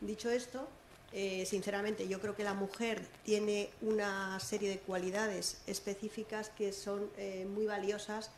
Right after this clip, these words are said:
para la carrera de la dirección financiera. Eh, y perdón, y que me perdonen algunos hombres, ¿no? Pero, pero es verdad que somos muy metódicas, tenemos una capacidad de organización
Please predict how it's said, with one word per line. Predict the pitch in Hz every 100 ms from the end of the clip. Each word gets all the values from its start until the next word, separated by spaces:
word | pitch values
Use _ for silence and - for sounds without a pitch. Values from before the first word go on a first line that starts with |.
| - -
para | 190 180
la | 180
carrera | 180 175 185 196
de |
la | 190
dirección | 180 175 190 185
financiera. | 208 170 - 180 165 - - - - - -
Eh, | 180 175 175
y | 214
perdón, | 190 185 196 196 220
y |
que | 202 185
me | 185
perdonen | 185 185 196 202
algunos | 190 190 196 196
hombres, | 202 175 175
¿no? | 220
Pero, | 220 196 185 - - - -
pero | 226
es | 226
verdad | 247 240 247 247
que | 240
somos | 233 220 220
muy | 226
metódicas, | 220 214 247 254 247 240 240 233
tenemos | 202 208 208
una | 214 208
capacidad | 202 196 196 202 190
de | 196
organización | 190 190 185 190 185 202 190 190